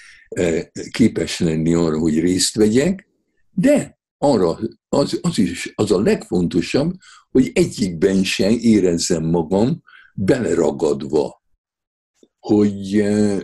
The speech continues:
hogy simán tudjak utazni, eh, minden létező tudatállapotban.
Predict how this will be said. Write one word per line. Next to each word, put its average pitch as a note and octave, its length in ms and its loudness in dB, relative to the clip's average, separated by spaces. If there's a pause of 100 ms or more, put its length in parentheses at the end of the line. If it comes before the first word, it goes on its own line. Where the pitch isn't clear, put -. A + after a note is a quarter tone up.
hogy G#2 280 0
simán F2 760 2
tudjak F2+ 640 0 (460)
utazni, F2 960 -2 (920)
eh, A2+ 360 0
minden A2+ 540 2
létező A2+ 500 2
tudatállapotban. C#2 1300 -4